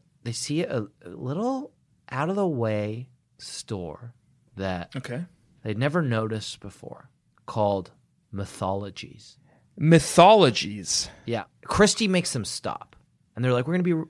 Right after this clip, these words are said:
Speaker 1: late for, what the fuck is on that I wish I knew?"
Speaker 2: Cats, Les Mis,
Speaker 1: Oh.
Speaker 2: Phantom of the Opera.
Speaker 1: Okay.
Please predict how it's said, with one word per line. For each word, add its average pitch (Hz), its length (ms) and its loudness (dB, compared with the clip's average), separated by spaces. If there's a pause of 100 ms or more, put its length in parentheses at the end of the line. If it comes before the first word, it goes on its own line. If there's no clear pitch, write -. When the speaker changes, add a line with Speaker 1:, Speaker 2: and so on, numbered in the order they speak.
(120)
Speaker 1:
late 165 240 0
for, 139 440 -2 (340)
what 175 200 -8
the - 60 -6
fuck - 200 -12
is 175 120 -6
on 160 420 -4 (480)
that 104 220 -6
I 110 80 -6
wish 123 200 -4
I 127 80 2
knew?" 101 400 -6 (340)
Speaker 2:
Cats, 170 580 6
Les 147 180 8
Mis, 143 540 8
Speaker 1:
Oh. - 20 -10
Speaker 2:
Phantom 147 360 8
of 131 60 4
the 135 140 8
Opera. 131 920 6
Speaker 1:
Okay. 101 140 -8